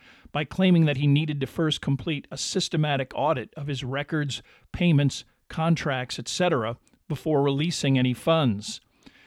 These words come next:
After Holly retained an attorney, who quickly discovered that Petty had secretly deposited all royalties into his own agency bank account,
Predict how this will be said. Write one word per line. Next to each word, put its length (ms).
After 320
Holly 300
retained 460
an 60
attorney, 640
who 100
quickly 360
discovered 520
that 180
Petty 240
had 140
secretly 520
deposited 760
all 200
royalties 800
into 220
his 120
own 320
agency 480
bank 320
account, 460